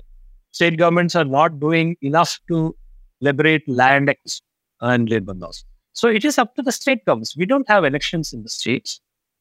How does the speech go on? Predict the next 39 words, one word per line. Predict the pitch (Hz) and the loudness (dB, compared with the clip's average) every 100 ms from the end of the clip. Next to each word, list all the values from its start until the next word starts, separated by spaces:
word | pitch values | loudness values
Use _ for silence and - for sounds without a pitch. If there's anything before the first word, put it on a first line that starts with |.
| - | -14
State | - 185 180 | -2 0 2
governments, | 202 190 185 - - - _ | 2 4 2 -2 -8 -12 _
if | 156 156 | -4 -2
they | 151 | 0
sort | 147 160 151 | 0 0 0
of | 147 _ | -2 _
push | 240 - - | -2 -2 -8
this, | 110 131 - _ _ _ _ _ _ | -6 -8 -8 _ _ _ _ _ _
I | 202 | -2
think | - 311 - _ | 0 -2 -4 _
what | 139 196 262 - - | 0 2 0 -4 -4
happens | 160 165 262 254 247 | -2 0 0 0 0
in | 196 | 0
India | 156 151 170 143 | 0 0 2 2
is | 139 147 - | -2 -6 -6
for | 151 | -6
some | 139 - 240 277 | -6 0 2 4
reason, | 190 160 147 120 98 | 2 2 0 -2 -4
and | 120 170 | -4 -2
this | 185 - | -2 -2
is | 196 190 | -4 -4
an | 151 | -2
enduring | 147 147 190 214 202 147 | -2 0 2 2 2 0
mystery | 135 - - 170 | -2 -4 -4 -4
to | 147 113 | -4 -10
me, | 104 - _ _ _ _ _ _ _ - | -12 -14 _ _ _ _ _ _ _ -8
is | 185 180 | -4 -2
that | 208 196 | 0 0
state | - - 220 262 220 | -2 0 2 2 0
governments | 185 139 131 147 - | 2 2 2 -2 -4
and | 147 - | -6 0
parties | 139 160 - 226 - | 0 2 0 -2 -2
ruling | 165 175 202 196 | -2 0 2 0
in | 185 | 0
the | 160 | -4
states | - - 139 117 - - _ _ _ 139 | -4 -2 -2 -2 -12 -20 _ _ _ -4
get | 202 | 0
a | 233 | 0
free | - - - 320 - | -2 -4 0 0 0